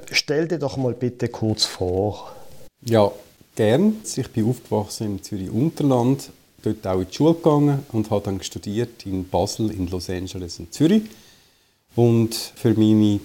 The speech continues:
Speaker 2: Biografie ist ganz entscheidend, dass ich als sechzehnjähriger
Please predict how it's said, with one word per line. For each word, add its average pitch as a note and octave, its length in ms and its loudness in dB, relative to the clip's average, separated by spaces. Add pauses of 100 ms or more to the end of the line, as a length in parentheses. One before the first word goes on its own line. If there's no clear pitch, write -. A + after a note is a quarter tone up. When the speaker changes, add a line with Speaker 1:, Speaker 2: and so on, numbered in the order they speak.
(160)
Speaker 2:
Biografie G#2 480 0
ist - 140 -8
ganz F#2 280 -6
entscheidend, F#2 680 -6
dass F#2 200 -10
ich G2 100 -6
als F2+ 200 -6
sechzehnjähriger F2+ 840 -6